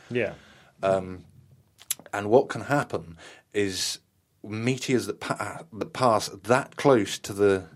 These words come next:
Speaker 2: to the planet, um, if they haven't, the, if the, the Earth hasn't quite got enough gravitational grip on it, the, the, the asteroid or meteor will hit the, um, the atmosphere,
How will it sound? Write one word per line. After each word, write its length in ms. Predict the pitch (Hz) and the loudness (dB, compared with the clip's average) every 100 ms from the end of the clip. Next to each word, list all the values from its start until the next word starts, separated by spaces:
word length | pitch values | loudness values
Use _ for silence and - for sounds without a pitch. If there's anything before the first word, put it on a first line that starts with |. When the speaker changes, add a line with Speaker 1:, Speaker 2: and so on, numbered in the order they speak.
| - | -20
Speaker 2:
to 80 | - | -12
the 80 | - | -10
planet, 760 | - 127 113 76 - - - - _ - - - _ _ _ | 0 2 2 -4 -10 -8 -8 -10 _ -20 -20 -20 _ _ _
um, 460 | 110 107 98 92 82 - _ - - | 2 4 2 -6 -10 -20 _ -14 -8
if 120 | 113 | 0
they 120 | 123 | 0
haven't, 420 | 113 143 143 - - _ _ _ _ _ _ _ | 2 2 2 0 -10 _ _ _ _ _ _ _
the, 460 | 107 110 80 92 107 | -4 -4 -4 -6 -6
if 140 | - | -6
the, 360 | 104 110 110 117 | -12 -6 -4 0
the 180 | 123 127 | 2 6
Earth 200 | 156 160 | 6 4
hasn't 240 | 131 117 | -2 -2
quite 360 | - 135 120 98 | 6 6 6 6
got 200 | 123 104 | 6 8
enough 280 | 107 107 - | 2 0 2
gravitational 640 | 110 107 98 110 - 101 | 2 2 2 -4 -4 -8
grip 420 | 95 110 123 117 | -2 4 4 4
on 140 | 87 82 | -4 -8
it, 200 | 95 - - - - _ | -8 -10 -16 -20 -20 _
the, 180 | 110 110 | 0 0
the, 440 | 104 110 110 107 - 107 | 4 4 6 4 -2 -6
the 180 | 107 - | -6 -2
asteroid 560 | 120 - 127 107 92 | -2 -2 0 2 2
or 80 | 92 | 0
meteor 600 | 101 117 110 107 82 87 - - - | -2 -2 -2 -4 -4 -6 -14 -20 -10
will 140 | - 104 | -2 -2
hit 380 | - - 143 110 | 0 2 2 2
the, 300 | 120 107 95 - _ _ | 0 0 -4 -14 _ _
um, 480 | 107 101 98 95 85 _ _ _ - | -2 0 -2 -8 -12 _ _ _ -4
the 180 | 110 - - | -4 -4 -4
atmosphere, 720 | 110 117 110 - 87 78 95 | -2 -2 -4 -4 -4 -4 -6